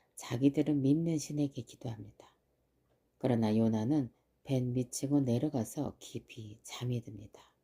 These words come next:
선지자인 요나는 영적으로 깊은 잠에 빠져있는 상태를 말하고 있습니다. 불신자인 선장이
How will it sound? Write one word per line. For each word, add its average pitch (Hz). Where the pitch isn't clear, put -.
선지자인 147
요나는 110
영적으로 160
깊은 123
잠에 110
빠져있는 147
상태를 131
말하고 110
있습니다. -
불신자인 156
선장이 143